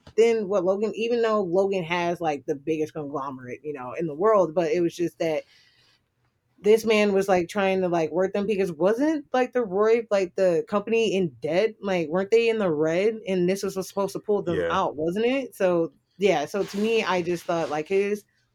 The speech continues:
Speaker 1: whole performance was, like, amazing, especially, like, the whole scene, like, at the table, <laughs> um, when they're, like, all speaking in, um, Swedish, and it was just, like, how they were, like, just, like,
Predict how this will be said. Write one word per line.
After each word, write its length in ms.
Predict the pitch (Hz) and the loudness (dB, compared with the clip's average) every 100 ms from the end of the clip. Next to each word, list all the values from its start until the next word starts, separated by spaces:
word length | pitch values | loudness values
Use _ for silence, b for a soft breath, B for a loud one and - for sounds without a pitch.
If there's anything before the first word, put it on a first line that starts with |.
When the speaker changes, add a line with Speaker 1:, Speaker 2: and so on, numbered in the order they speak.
| _ | _
Speaker 1:
whole 160 | 214 208 | -2 0
performance 640 | 202 - 185 185 180 170 | -2 0 0 2 0 -2
was, 340 | 185 170 160 - | 0 0 -2 -4
like, 200 | 165 156 | -4 -2
amazing, 640 | 156 165 170 165 160 151 156 | -2 2 2 2 -2 -4 -4
especially, 380 | - 254 294 | -2 -2 -2
like, 180 | 233 185 | -2 -2
the 100 | 170 | 0
whole 220 | 180 175 | 0 0
scene, 280 | 170 180 170 | 0 -2 -2
like, 160 | 160 147 | -4 -6
at 100 | 147 | -10
the 60 | 139 | -12
table, 580 | 175 156 156 147 151 - _ _ _ _ | -8 -4 0 0 0 -6 _ _ _ _
<laughs> 220 | 175 - | -8 0
um, 360 | 220 196 175 170 _ _ _ _ | 2 2 2 -2 _ _ _ _
when 220 | 190 190 | 0 2
they're, 140 | 190 185 | 4 4
like, 180 | 170 - | 4 2
all 260 | 180 175 175 | 0 2 0
speaking 500 | 190 175 175 170 160 | -4 -4 -2 -2 -2
in, 220 | 170 156 | -2 -2
um, 200 | 139 147 | -4 -8
Swedish, 520 | - 196 175 160 160 170 | -4 0 2 2 -2 -4
and 500 | 160 151 151 147 - _ _ _ _ | -2 -2 -4 -6 -12 _ _ _ _
it 140 | 214 220 | -2 0
was 140 | 214 | 0
just, 320 | 196 190 180 | 2 0 0
like, 220 | 190 175 165 | 0 0 0
how 160 | 185 | 0
they 120 | 180 | 2
were, 80 | 190 | 2
like, 220 | 175 165 - _ _ - | 2 0 -6 _ _ -12
just, 320 | 165 156 - | -6 -6 -8
like, 240 | 117 104 | -14 -14